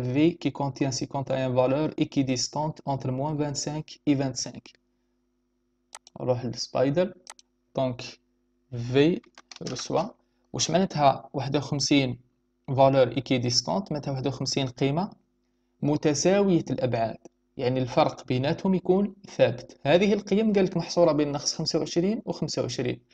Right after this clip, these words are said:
لفعل هذا استعين بلا فونكسيون لين سبيس. دونك نقول له في reçoit لين سبيس،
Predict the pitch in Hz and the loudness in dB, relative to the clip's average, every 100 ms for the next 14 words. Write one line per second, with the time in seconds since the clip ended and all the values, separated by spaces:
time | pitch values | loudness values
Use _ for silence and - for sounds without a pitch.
0 | - _ - 123 175 170 165 175 175 214 | -20 _ -4 0 4 6 6 6 2 -2
1 | - _ - _ _ _ 135 - 135 156 | -8 _ -20 _ _ _ -6 0 2 2
2 | 151 143 143 170 147 - 180 - - 127 | 0 -2 -2 -4 -2 -4 -4 -6 -4 0
3 | 160 156 - 131 123 - - 127 - 127 | 2 0 0 -2 -2 -4 -4 -4 -4 -2
4 | 123 120 131 175 - _ _ - - 127 | -2 2 6 4 2 _ _ -12 -6 -4
5 | 120 127 123 - 135 131 123 - - 214 | -2 -2 -2 -2 -2 2 2 2 2 2
6 | - - | 0 -2